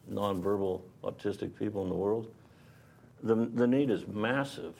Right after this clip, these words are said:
and there is a lot happening in this country. Since I've been here, I've been researching a lot. There are a lot of people trying to find housing and, and that sort of thing, but a lot of it is very expensive. The average family, as Tamara's mentioned in,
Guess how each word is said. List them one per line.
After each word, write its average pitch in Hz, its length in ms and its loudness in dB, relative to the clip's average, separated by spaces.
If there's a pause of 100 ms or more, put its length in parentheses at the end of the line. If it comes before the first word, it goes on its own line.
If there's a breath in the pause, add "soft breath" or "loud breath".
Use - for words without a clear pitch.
(120)
and 117 300 0
there 160 160 6
is 160 100 0
a 139 40 2
lot 98 340 4
happening 104 360 2
in 117 40 0
this 107 120 -4
country. 131 380 -2
Since 110 220 -4
I've 87 140 -4
been 101 140 0
here, 104 160 0
I've 90 100 0
been 90 120 0
researching 92 500 -2
a 87 40 -4
lot. 98 280 0
There 87 120 0
are 87 140 4
a 87 60 2
lot 85 220 2
of 82 100 0
people 87 260 0
trying 95 360 -2
to 90 140 0 (440 loud breath)
find 104 280 4
housing 107 520 4
and, 95 200 -2 (100)
and 101 140 -4
that 98 160 -2
sort 104 180 0
of 98 40 -2
thing, 113 220 2
but 92 240 2 (600 loud breath)
a 101 60 -2
lot 110 360 4
of 98 120 4
it 87 100 0 (140)
is 95 260 -4
very 98 440 4
expensive. 90 840 -4
The 90 220 0
average 92 320 2
family, 95 380 -2
as 87 80 -6
Tamara's 90 420 -2
mentioned 90 400 -4
in, 85 140 -6